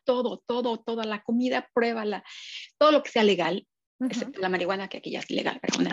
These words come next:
Speaker 1: esa,
Speaker 2: <laughs>
Speaker 1: esa para mí sigue siendo ilegal. Entonces, todo lo que sea legal, denle, pruébenlo, háganlo. Sí,
Speaker 2: Ujú.
Speaker 1: yo hubiera querido que mi mamá me, me motivara, por lo menos que me entendiera, ¿no? Y ella estaba al, al revés, era así,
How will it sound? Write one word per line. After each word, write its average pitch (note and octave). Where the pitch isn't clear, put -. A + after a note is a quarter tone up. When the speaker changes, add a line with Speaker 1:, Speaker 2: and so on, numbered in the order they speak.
Speaker 1:
esa, -
Speaker 2:
<laughs> F4
Speaker 1:
esa C4
para A3
mí A3+
sigue A3
siendo G3+
ilegal. D#3
Entonces, -
todo D4
lo B3
que -
sea -
legal, G#3+
denle, B3
pruébenlo, A#3+
háganlo. B3
Sí, A3+
Speaker 2:
Ujú. -
Speaker 1:
yo A3
hubiera A#3
querido G#3+
que F#3+
mi F#3
mamá F#3
me, G3+
me G3+
motivara, G#3+
por A#3+
lo B3
menos D#4+
que C#4+
me A3
entendiera, F#3+
¿no? G3+
Y G#3
ella G3
estaba F3+
al, E3+
al E3+
revés, -
era F3
así, F3+